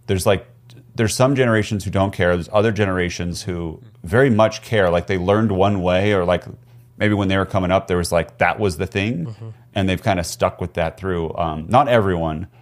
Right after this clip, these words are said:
Speaker 1: This is, this is not like, I would say this is, like, two percent of one, less than one percent of cyclists. You know what I mean? But some people, though, they live and die by, like, cadence is the thing that will make you faster.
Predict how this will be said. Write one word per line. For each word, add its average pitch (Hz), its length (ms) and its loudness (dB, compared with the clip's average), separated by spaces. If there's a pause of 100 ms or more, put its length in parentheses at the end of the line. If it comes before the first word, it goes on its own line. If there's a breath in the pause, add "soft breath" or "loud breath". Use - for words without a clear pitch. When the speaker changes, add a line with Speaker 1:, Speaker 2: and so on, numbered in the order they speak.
(140 soft breath)
Speaker 1:
This 107 160 0
is, 98 160 -4
this 110 240 -4
is 117 100 -2
not 110 300 4
like, 85 280 -2 (380 soft breath)
I 98 60 0
would 95 60 2
say 98 100 0
this 90 80 0
is, 90 60 -2
like, 82 180 -2
two 90 140 -6
percent 82 260 -8
of 82 160 -12
one, 92 460 0
less 117 180 4
than 104 120 -2
one 92 100 -2
percent 85 240 -4
of 78 40 -10
cyclists. 78 440 -4
You 92 60 -2
know 92 40 -2
what 90 60 0
I - 20 -2
mean? 95 240 -2 (400 loud breath)
But 101 160 0
some 110 160 0
people, 110 300 0
though, 87 160 2
they 117 200 2
live 92 380 2
and 92 140 -2
die 95 320 4
by, 90 160 0
like, 90 400 0 (760 soft breath)
cadence 123 400 4
is 87 160 -2
the 82 320 2
thing 85 460 -4 (160)
that 87 180 2
will 92 100 -4
make 87 240 -4
you 85 120 -6
faster. 80 560 -4